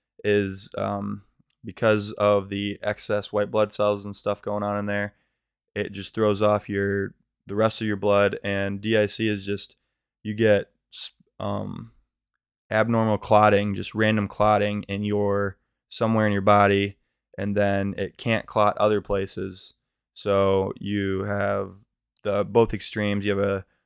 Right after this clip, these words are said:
a blood clot that's happening where it's not supposed to be, and then if you were to have to clot somewhere else,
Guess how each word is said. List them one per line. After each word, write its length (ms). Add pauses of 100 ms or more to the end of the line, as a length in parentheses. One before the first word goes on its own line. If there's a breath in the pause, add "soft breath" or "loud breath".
(140)
a 60
blood 260
clot 440 (120)
that's 260
happening 360
where 80
it's 120
not 200
supposed 260
to 60
be, 320
and 160
then 320 (320)
if 180
you 100
were 260
to 220
have 260
to 260
clot 300
somewhere 320
else, 480